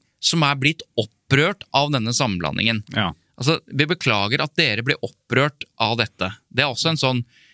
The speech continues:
Speaker 1: eh, som ikke er helt tydelig, eh.
Speaker 2: To feil hittil.
Speaker 1: Ja, sånn at, eh, men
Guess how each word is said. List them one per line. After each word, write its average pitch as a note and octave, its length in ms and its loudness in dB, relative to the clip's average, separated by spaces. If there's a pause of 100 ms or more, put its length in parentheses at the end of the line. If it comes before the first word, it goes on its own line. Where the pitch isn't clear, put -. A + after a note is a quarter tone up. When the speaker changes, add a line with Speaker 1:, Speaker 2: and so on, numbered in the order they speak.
(180)
Speaker 1:
eh, B2 440 2
som B2 140 0
ikke C#3+ 180 0
er B2 120 0
helt A2+ 160 -2
tydelig, G#2 480 2 (140)
eh. A2+ 200 2
Speaker 2:
To G#3+ 200 4
feil F#3+ 340 2
hittil. G3+ 420 0 (260)
Speaker 1:
Ja, F2+ 200 -2 (160)
sånn E3+ 240 2
at, - 120 -6
eh, E3+ 480 0
men D#3 540 0